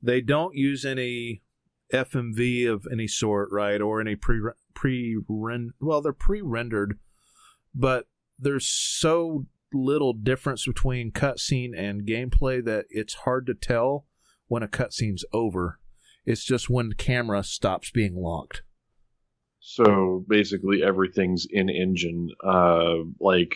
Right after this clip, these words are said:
Speaker 2: uh, God of War,
Speaker 1: Yeah.
Speaker 2: uh, style.
Speaker 1: And it looks really good. Uh, they make really good use of H D R. The blacks are super black.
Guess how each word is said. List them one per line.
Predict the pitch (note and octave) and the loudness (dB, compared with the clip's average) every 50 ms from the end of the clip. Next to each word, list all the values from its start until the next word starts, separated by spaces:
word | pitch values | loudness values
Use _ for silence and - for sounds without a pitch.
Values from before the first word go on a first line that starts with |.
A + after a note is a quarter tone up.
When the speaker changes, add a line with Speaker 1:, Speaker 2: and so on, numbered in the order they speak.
| - - - | -8 0 2
Speaker 2:
uh, | F2+ F#2 F2 E2+ E2 | 6 6 6 6 6
God | F2+ G2 G2 G2 | 6 8 8 8
of | F#2+ F#2 | 8 8
War, | F#2+ G2+ G2 G2 F#2+ F#2 F2+ F2+ F2+ F2 - _ _ _ _ _ _ _ _ - | 8 8 10 10 10 8 6 4 2 0 -4 _ _ _ _ _ _ _ _ -2
Speaker 1:
Yeah. | A#2 A#2+ A#2 F#2 F2 E2+ | 0 4 4 4 4 2
Speaker 2:
uh, | E2 | 0
style. | - - - F2+ E2+ D#2+ D2 D2 D2 - _ _ _ _ _ _ _ _ | -2 -2 0 0 2 2 0 -2 -6 -6 _ _ _ _ _ _ _ _
Speaker 1:
And | - G2+ G2 F#2+ | -2 -2 -2 -2
it | G2 G2+ - | -4 -6 -4
looks | A#2+ A#2+ B2 C#3+ D3+ - - - - - | -4 0 2 2 0 0 -2 -4 -4 -4
really | A2 B2+ D#3 D3+ D3 C#3 C3 A2+ G2+ F2 D2 C#2 C#2 | -4 -4 -4 -4 -2 0 0 2 0 0 0 -2 -2
good. | C#2+ D#2 - - - - - - - _ _ _ _ _ _ _ _ _ _ _ _ - | -4 -4 -4 -2 -4 -6 -8 -10 -12 _ _ _ _ _ _ _ _ _ _ _ _ -6
Uh, | - G2+ G2 F#2 F#2+ | -4 -2 -2 -2 -2
they | G2+ A2 | -2 0
make | B2 A#2+ G#2+ - | 0 0 -2 -2
really | A#2 A#2 C3 C#3+ D3 C#3+ C3+ | -2 0 2 2 2 2 2
good | A#2 A#2 G#2 | 2 0 0
use | G2+ G#2+ G#2+ G#2 - A2 | 0 -2 -2 -2 -2 -2
of | F#2+ G2 | -2 0
H | F#2 - - - | -2 -2 -2 -2
D | F#2+ F2+ | -2 -2
R. | F2 F2 F2 F2 | -2 -2 -2 -4
The | F#2 F#2+ | -4 -2
blacks | F#2 G#2 A2 G#2 G2 - - - - | 0 0 0 0 0 -2 -4 -4 -2
are | G#2+ G2+ F2+ | -2 -2 -2
super | - - - B2+ A#2+ - - F2 | -4 -2 0 -2 0 2 0 0
black. | E2 E2 C#2 C2 C#2+ - - - | 0 0 -4 -4 -6 -10 -12 -16